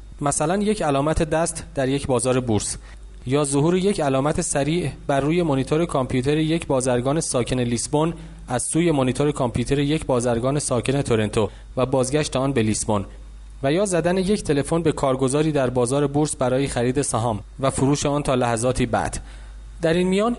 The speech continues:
هیچ گونه پولی رد و بدل نمی شود، فقط توافقات هستند که انجام می گیرد. بنابراین چرا لازم است دانش مالی خود را تقویت کنیم؟ فقط خود شما قادرید به این پرسش پاسخ دهید.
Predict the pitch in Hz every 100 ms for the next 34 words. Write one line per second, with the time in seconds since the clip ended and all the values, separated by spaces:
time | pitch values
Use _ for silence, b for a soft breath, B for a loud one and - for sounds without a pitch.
0 | - - 269 - 208 180 196 202 180 139
1 | 139 131 143 156 127 107 107 98 92 -
2 | - 147 175 208 151 147 165 160 185 123
3 | - 113 107 123 104 110 104 104 101 98
4 | 92 - B B B B - 151 180 180
5 | 196 247 262 233 151 139 139 131 - 139
6 | 127 135 120 117 110 123 117 113 117 107
7 | 110 104 - 107 98 - B B B -
8 | - 147 147 185 196 185 180 170 185 139
9 | 123 117 117 120 117 123 113 123 - 113
10 | - 113 117 107 101